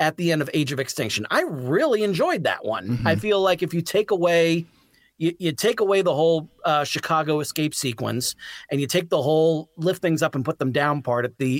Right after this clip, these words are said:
Speaker 1: in Hong Kong, and you have, like, a much tighter movie than what,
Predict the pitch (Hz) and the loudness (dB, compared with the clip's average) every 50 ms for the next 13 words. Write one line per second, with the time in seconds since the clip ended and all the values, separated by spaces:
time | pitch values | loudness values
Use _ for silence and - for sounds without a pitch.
0 | 156 - 151 143 139 135 131 135 131 120 135 127 127 117 151 196 220 202 156 135 | -2 -2 0 0 0 0 0 -2 -2 -2 -2 -2 -2 0 0 2 2 2 2 0
1 | 139 131 - _ - - - - - - - - _ _ - 175 165 165 165 165 | -2 -4 -6 _ -20 -20 -20 -20 -20 -20 -20 -20 _ _ 0 0 2 4 4 4
2 | 170 165 165 160 - - _ _ _ _ _ - 165 190 202 208 220 214 190 208 | 2 2 2 0 -2 -4 _ _ _ _ _ -2 0 2 2 2 2 2 0 0
3 | 190 - 156 139 143 139 156 190 196 - - - - - - 160 196 220 208 202 | 0 0 -2 0 0 0 0 0 0 -2 -6 -8 -6 -2 0 0 2 2 2 2
4 | 196 185 165 175 214 233 196 175 165 156 160 156 160 160 156 156 - | 4 4 4 2 2 2 2 0 2 2 2 0 2 2 0 -2 -2